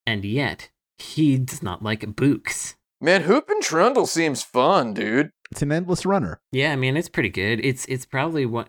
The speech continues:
Speaker 1: like, um, Kuru Kuru Kururin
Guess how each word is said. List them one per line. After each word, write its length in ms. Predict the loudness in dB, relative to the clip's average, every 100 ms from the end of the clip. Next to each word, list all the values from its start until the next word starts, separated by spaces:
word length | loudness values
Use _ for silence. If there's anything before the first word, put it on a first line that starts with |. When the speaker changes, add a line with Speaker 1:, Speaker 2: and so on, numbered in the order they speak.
| -8
Speaker 1:
like, 340 | -4 -4 -2
um, 420 | -2 -2 -4 -6 -8
Kuru 240 | 0 2 2
Kuru 260 | 2 0
Kururin 720 | 0 2 2 4 2 2 0